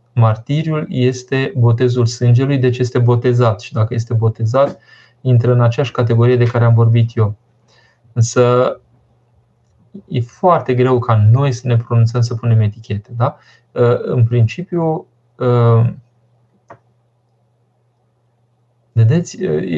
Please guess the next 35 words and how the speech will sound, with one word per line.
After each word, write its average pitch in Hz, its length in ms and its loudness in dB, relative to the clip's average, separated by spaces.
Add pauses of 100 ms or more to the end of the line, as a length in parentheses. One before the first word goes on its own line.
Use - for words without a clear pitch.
(120)
Dumnezeu 131 400 2
e 180 80 4
absolut 156 420 -4
uimitor. 131 520 -2
De - 100 -8
exemplu, 147 680 0
e 131 200 -2
o, 123 180 0
e 120 60 4
o 117 80 4
pildă 113 760 0 (200)
cu - 140 -12
un 113 360 2
părinte 117 480 -2
care 120 600 0
era 117 200 0
monac 113 400 2
și - 120 -20
care 113 200 0
nu 120 140 4
a 175 80 2
făcut - 240 -10
ascultare 113 480 -2
așa 110 180 -6
cum 113 160 -8
trebuie. 113 340 -8 (720)
Deși 135 720 0
nu 131 140 -2
trebuia 151 320 0
să 117 140 -6
plece 117 360 -2
la 104 400 0
oraș, 123 680 -2
a 113 120 -4
plecat. 127 600 -4